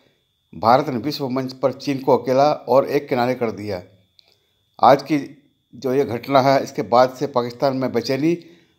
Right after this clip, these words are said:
और बौखलाहट बेहद ज़्यादा बढ़ जाएगी, उनके ऊपर अस्तित्व का संकट बन जाएगा, क्योंकि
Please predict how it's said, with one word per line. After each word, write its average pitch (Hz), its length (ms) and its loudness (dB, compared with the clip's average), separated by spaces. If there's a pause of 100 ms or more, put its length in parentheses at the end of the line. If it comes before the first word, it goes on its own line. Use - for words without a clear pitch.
और 131 220 6
बौखलाहट 131 440 4 (280)
बेहद 135 280 -2
ज़्यादा 139 240 2
बढ़ 120 160 -2
जाएगी, 101 440 -6 (1080)
उनके 143 260 2
ऊपर 147 260 6
अस्तित्व 151 520 -4
का 139 220 2
संकट 139 400 -6
बन 127 220 -6
जाएगा, 98 280 0
क्योंकि 151 580 -6